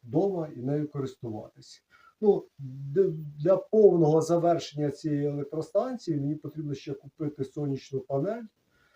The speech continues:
Е, сонячну панель дванадцять вольт і на двісті ватт. Потрібно цю панель буде підключити до цього контролера,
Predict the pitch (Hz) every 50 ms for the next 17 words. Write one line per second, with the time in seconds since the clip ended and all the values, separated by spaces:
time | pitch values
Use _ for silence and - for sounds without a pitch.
0 | _ _ _ _ _ - 139 139 143 143 139 139 - - 180 170 160 156 - -
1 | - 160 139 - 156 147 143 147 143 131 117 110 110 131 147 151 156 143 131 131
2 | - - 123 - - - _ _ _ _ _ _ 110 104 107 131 196 247 262 247
3 | 233 _ _ _ _ _ _ _ _ _ _ _ _ _ _ _ _ - 139 143
4 | 151 160 156 160 160 156 147 147 143 139 131 127 123 120 131 143 139 139 - 160
5 | 151 - - - 143 131 143 185 226 240 226 - _ _ _ _ _ _ _ _
6 | _ _ _ _ _ _ _ _ 160 156 - 185 180 165 165 151 - - 165 156
7 | - 165 156 147 147 147 135 123 123 139 139 143 139 135 - - - _ - 147
8 | - - 143 135 - 135 127 120 127 123 - - 147 123 - - 143 127 - -
9 | 160 185 214 240 233 220 202 190 185 175 160